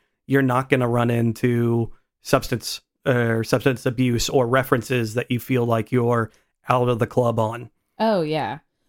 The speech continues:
Speaker 2: I mean, I, I, as you know, I'm celebrating my first decade sober, which is
Speaker 1: Mm-hmm.
Speaker 2: amazing.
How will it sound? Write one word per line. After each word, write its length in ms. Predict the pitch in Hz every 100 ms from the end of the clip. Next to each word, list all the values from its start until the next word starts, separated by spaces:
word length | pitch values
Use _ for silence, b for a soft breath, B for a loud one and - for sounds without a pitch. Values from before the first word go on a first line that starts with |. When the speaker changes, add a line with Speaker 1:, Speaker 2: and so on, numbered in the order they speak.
| _
Speaker 2:
I 80 | 208
mean, 300 | 208 190 170 -
I, 160 | 175 - _
I, 140 | 185 - -
as 240 | 202 190
you 80 | 190
know, 180 | 170 156
I'm 160 | 170
celebrating 760 | 170 175 160 156 151 147 147 - _
my 340 | 160 151 151 - _ _ -
first 260 | 175 180 -
decade 380 | 160 156 147
sober, 420 | - 143 135 147 -
which 120 | 151
is 120 | 147
Speaker 1:
Mm-hmm. 120 | 127 123
Speaker 2:
amazing. 560 | 160 156 139 139 151